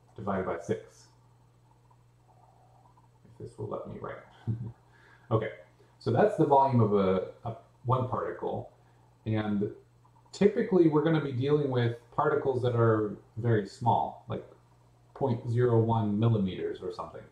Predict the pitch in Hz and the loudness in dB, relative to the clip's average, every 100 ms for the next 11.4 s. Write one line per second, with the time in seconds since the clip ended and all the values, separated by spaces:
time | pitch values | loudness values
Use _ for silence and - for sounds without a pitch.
0 | _ _ _ _ 123 110 170 - 208 165 | _ _ _ _ -2 2 2 4 4 4
1 | 139 127 120 117 - - _ _ _ _ | 2 0 2 0 0 -8 _ _ _ _
2 | _ - 110 135 180 185 - 147 127 117 | _ -4 2 4 4 2 0 0 2 4
3 | 151 120 113 101 - 117 113 107 110 92 | 4 4 4 2 -2 -4 -2 0 0 -2
4 | - 101 110 98 - - - _ _ _ | -4 -2 -2 -2 -10 -20 -20 _ _ _
5 | _ _ _ - 160 170 135 120 120 117 | _ _ _ -4 0 4 4 4 4 4
6 | 139 123 - 117 110 104 95 101 101 98 | 2 0 0 0 2 2 0 -2 -2 0
7 | 104 101 104 - 127 123 117 113 _ _ | -2 -2 -8 -6 -2 0 0 -4 _ _
8 | _ _ _ _ _ _ _ _ _ _ | _ _ _ _ _ _ _ _ _ _
9 | _ _ _ _ _ _ _ _ _ 117 | _ _ _ _ _ _ _ _ _ -4
10 | 110 147 110 135 120 - 117 117 107 - | 0 0 0 -2 -2 -2 -2 -2 -2 -8
11 | - 180 156 - | 0 4 4 2